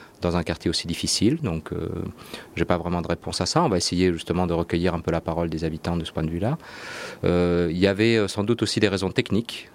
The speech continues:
C'est une œuvre complexe, euh, très sophistiquée. Euh, or, euh, dans l'espace public, euh, une œuvre doit être solide. Alors, euh,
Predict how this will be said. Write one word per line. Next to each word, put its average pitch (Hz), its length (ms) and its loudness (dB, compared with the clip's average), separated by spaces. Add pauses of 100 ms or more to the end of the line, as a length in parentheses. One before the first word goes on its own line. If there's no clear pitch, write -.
(140)
C'est - 260 -4
une 85 120 4
œuvre 85 200 2
complexe, 92 680 0
euh, 82 160 0
très - 160 0
sophistiquée. - 760 0 (640)
Euh, 80 960 -2 (100)
or, 110 360 2
euh, 87 220 2
dans 90 140 2
l'espace 90 300 -2
public, 95 480 0
euh, 82 600 0 (300)
une 87 240 2
œuvre 98 180 2
doit 90 160 0
être 98 140 -2
solide. 87 420 0 (540)
Alors, 87 280 0
euh, 80 540 -2